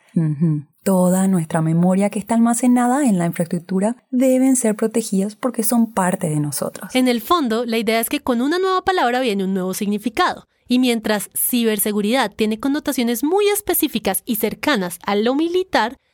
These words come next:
Speaker 2: seguridad digital abre las puertas a discusiones más amplias, donde más personas participen. Acá, Mari Carmen explica cuál es la gracia de usar el concepto seguridad digital.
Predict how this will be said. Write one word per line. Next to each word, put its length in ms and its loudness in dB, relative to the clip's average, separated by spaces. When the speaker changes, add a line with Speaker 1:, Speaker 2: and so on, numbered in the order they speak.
Speaker 2:
seguridad 500 0
digital 540 -2
abre 180 0
las 160 -4
puertas 320 -4
a 40 0
discusiones 600 -2
más 540 0
amplias, 440 -4
donde 240 0
más 200 -2
personas 400 -4
participen. 560 -4
Acá, 360 0
Mari 240 -2
Carmen 320 0
explica 500 -2
cuál 240 2
es 100 -2
la 80 0
gracia 380 -2
de 80 -4
usar 220 -4
el 120 -6
concepto 540 -2
seguridad 480 -4
digital. 420 -6